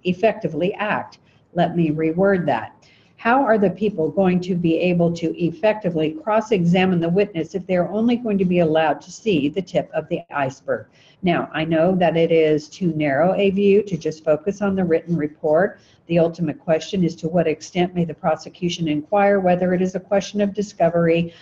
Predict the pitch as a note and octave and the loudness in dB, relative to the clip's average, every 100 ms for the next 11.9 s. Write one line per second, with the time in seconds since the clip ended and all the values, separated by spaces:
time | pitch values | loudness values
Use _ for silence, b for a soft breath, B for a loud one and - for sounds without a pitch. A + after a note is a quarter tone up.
0 | B - D#3+ F3 G3+ G3 F#3+ F#3+ G3+ G3+ | B -4 -2 0 -2 2 2 2 0 0
1 | F#3+ D#3 C#3+ E3 E3+ E3 - F#3+ F3+ F3 | 0 -2 -2 0 2 2 2 2 2 4
2 | E3+ E3+ E3+ - D#3+ - E3 D#3+ D#3+ C#3 | 4 2 -2 0 -2 -2 -6 -6 -2 -2
3 | C#3 D3+ C#3+ C3+ - G3+ F#3+ D3+ C3 B | -2 -8 -10 -12 -6 -2 2 0 -2 B
4 | B B _ E3 F3 B3 C4 B3+ E3+ - | B B _ -4 4 4 4 2 0 0
5 | D3+ C#3+ C3+ D3+ D#3+ E3+ D3+ D#3+ G3+ G3+ | -4 -2 0 -2 -2 -4 0 2 2 2
6 | F3 E3+ F3 E3+ E3 D#3 D#3 C#3 E3 D#3+ | -2 2 2 2 0 0 0 2 0 -2
7 | - F3 F3+ E3+ E3 D#3+ E3 D#3+ D#3+ - | -2 -2 -2 -6 -8 0 0 0 -8 -10
8 | - F3 F3 F3+ E3 D3 D#3 E3 E3 E3 | -8 -2 0 2 0 2 2 2 0 -2
9 | D3+ E3 D#3+ D3+ - F3 E3 D3 C#3+ D#3 | -2 -4 -4 -6 -4 -8 -8 -6 -2 0
10 | F3 F3+ F3+ G#3+ G3 F#3+ G3 G3 G3+ b | 2 0 -2 0 0 2 0 0 -2 b
11 | b b b E3+ E3+ D#3+ D3 C3+ | b b b 0 4 4 2 -2